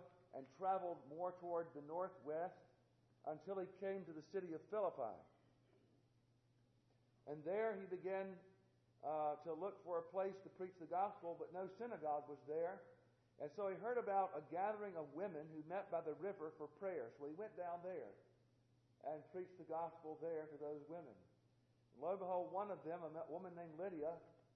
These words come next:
uh, was converted. God was pleased, we are told. The Lord opened her heart, uh, to hear the things spoken by the Apostle Paul, and she embraced Christ as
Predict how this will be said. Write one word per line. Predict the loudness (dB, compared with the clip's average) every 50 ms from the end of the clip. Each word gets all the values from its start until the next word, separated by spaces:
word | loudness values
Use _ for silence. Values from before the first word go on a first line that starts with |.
| _ _ _ _ -20 _ -4 0
uh, | 4 4 6 6 4 2 0 -2
was | -2 -2 -4
converted. | -8 -6 -2 2 2 2 2 2 -2 -4 0
God | 4 4 6 6 6 4 2
was | -2 -8 -8 -10
pleased, | -8 -4 -4 -4 -4 -4 -6 -6
we | -6 -4
are | -4 -4 -2
told. | -2 0 2 2 0 -2 -4 -14 -18 -20 -20 -20 _ _ _ _ _ _ _ -4 -2
The | 0 0
Lord | 2 2 2 2 2 6 8 10
opened | 10 10 8 4 0 0 0 -2
her | -2 -2 0
heart, | 2 2 2 0 -2 -6 -12 -18 -20 -20 -20 -20 _ -20 _ _ -20 -20 _ _ _ _ _ _ _ _ _ _ -4
uh, | 0 2 4 4 4 2 0 -2 -6
to | -8 -6 -4 -2 -2 -2 -4 -6 -10 -14 -16 -12 -8
hear | -2 2 4 4 4 4
the | 0 -2 -4 -2
things | -4 -4 -4 -4 -8 -10 -12 -6
spoken | -2 -2 -2 -2 -4 -4
by | -4 -4 -4
the | -4 -6
Apostle | -6 -2 0 0 0 0 -4 -8 -6
Paul, | -4 -2 0 2 2 2 2 0 -4 -8 -18 -20 -20 -20 -20 -20 _ _ _ -2
and | 2 4 4 4 4 2 0 -6 -12 -16 -20 -16
she | -10 -6 -2 -2 -2
embraced | -2 -2 2 4 6 6 6 4 -4 -10 -10
Christ | -4 0 2 2 2 0 -2 -8 -16 -20 -20 -20 -20 -20 -20 -20 -20 _ -6 -2
as | 0 0 0 0